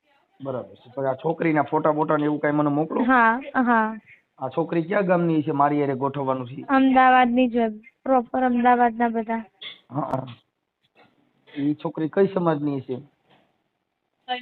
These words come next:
Speaker 2: બધી સમાજની મળી આવું, ફાઇનલ ના હોય ને, ખાલી એસ સી, એસ ટી ના હોય, ઓકે?
Speaker 1: એસ સી, એસ સી, ઓકે, ઓકે. આપણે
Speaker 2: તમારે,
Speaker 1: તમે
Speaker 2: અ, કાસ્ટ કઈ લાગે?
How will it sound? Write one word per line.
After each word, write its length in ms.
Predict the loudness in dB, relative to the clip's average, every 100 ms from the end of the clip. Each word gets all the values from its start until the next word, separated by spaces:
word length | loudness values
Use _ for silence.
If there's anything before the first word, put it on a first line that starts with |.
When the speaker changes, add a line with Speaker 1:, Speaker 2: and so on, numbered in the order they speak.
| -10 2
Speaker 2:
બધી 340 | 4 4 4
સમાજની 460 | 4 4 4 4 2
મળી 300 | 4 4 6
આવું, 300 | 4 2 -4 2
ફાઇનલ 360 | 4 4 4
ના 120 | 4 4
હોય 140 | 2
ને, 60 | 2
ખાલી 340 | 2 4 2 -2 -8 -16 -18 _ 2
એસ 180 | 4 6
સી, 60 | 6
એસ 200 | 6 4
ટી 200 | 2 4
ના 160 | 4
હોય, 300 | 2 0 0
ઓકે? 200 | -2 0 0 -2 _ _ _ _ _ -8
Speaker 1:
એસ 140 | -8
સી, 140 | -8
એસ 100 | -10
સી, 180 | -12 -6
ઓકે, 260 | -4 -4 -10
ઓકે. 240 | -18 -16 -14 -12 -12 -14 -20 _ 0
આપણે 180 | 4 6
Speaker 2:
તમારે, 180 | 6
Speaker 1:
તમે 140 | 4 4
Speaker 2:
અ, 220 | 4 4
કાસ્ટ 400 | 4 4 4 4
કઈ 160 | 4 6
લાગે? 380 | 4 4 4